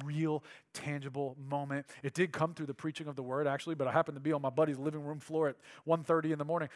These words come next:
on July thirteenth, uh, two thousand seven. And man, it was, it was as real as anything I've ever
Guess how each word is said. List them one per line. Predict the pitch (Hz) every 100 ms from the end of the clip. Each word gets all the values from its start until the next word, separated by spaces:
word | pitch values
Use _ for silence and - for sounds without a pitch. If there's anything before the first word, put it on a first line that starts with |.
| -
on | 135
July | 139 151 160 151 - -
thirteenth, | 165 160 170 156 _ _ _
uh, | 160 151 143 143 156
two | 180
thousand | 175 165 151 151 147
seven. | - 180 151 143
And | 156 147 147
man, | 156 156 160
it |
was, | 175 151 131
it | 175
was | 180 147
as | 160 151 139
real | 143 151 196 214 208
as | 156 185
anything | 185 190 185
I've | 151
ever | 170 165 180